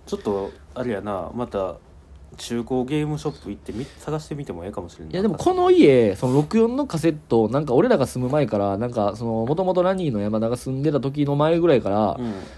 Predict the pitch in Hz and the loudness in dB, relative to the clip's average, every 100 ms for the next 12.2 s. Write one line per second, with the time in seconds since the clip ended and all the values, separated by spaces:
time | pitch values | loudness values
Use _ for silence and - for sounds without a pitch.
0 | - 208 165 147 320 190 120 180 - 403 | -4 0 2 4 4 4 0 -4 2 6
1 | 165 139 95 - - - 143 160 143 131 | 6 6 -2 -6 -12 -2 2 4 4 2
2 | 127 113 107 95 160 202 - 254 285 214 | 0 0 -2 -2 -2 0 2 2 4 2
3 | 113 107 95 85 110 110 120 135 214 214 | 2 0 -2 -2 0 0 2 2 2 4
4 | 165 226 208 151 247 127 107 147 147 104 | 2 2 4 4 4 4 2 2 2 0
5 | 95 90 78 214 - 170 - 170 - - | -2 -6 0 2 4 2 0 -4 -4 -6
6 | 151 - 151 - - - - - 190 190 | -8 -10 -14 -16 -20 -20 -20 0 2 2
7 | - 214 269 147 113 160 127 117 80 73 | 2 2 2 0 2 4 4 2 -4 -8
8 | - 95 - - 117 139 143 139 131 127 | -10 -10 -12 -8 -4 -4 -4 -4 -2 -2
9 | 143 233 294 440 494 466 247 202 - 440 | 0 2 2 4 8 8 8 4 6 6
10 | 381 156 151 156 131 117 104 92 104 95 | 6 4 2 2 2 2 2 0 0 -4
11 | - 117 - 151 151 139 156 151 85 80 | -8 -16 -10 -4 -4 -2 -4 -6 -10 -10
12 | 78 | -14